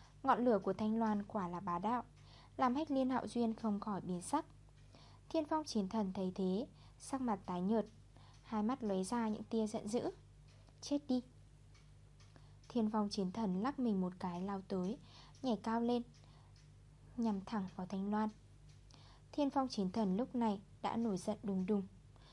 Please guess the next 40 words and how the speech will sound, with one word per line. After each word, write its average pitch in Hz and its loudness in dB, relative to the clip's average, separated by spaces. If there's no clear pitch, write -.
Tuyết 330 0
Linh 254 2
Điểu 214 4
chính 190 -2
là 214 0
con 196 -4
yêu 208 0
thú 196 -4
để 208 -2
lão 180 -2
có 190 0
thể 214 -2
dựa 202 -4
vào 202 -4
mà 240 0
phi 254 -2
hành. 247 0
Dù 247 -2
sao, 254 0
phải 233 4
đạt 190 -2
tới 190 2
hư 240 0
cảnh 214 -2
đại 190 0
thành 208 -2
mới 233 2
có 220 0
thể 233 -2
phi 220 -4
hành. 214 0
Hai 220 0
đại 220 0
chiến 196 -2
thần 202 0
ở 190 0
Đoan 202 2
Mộc 208 0
Đại 202 -2
Lục, 220 2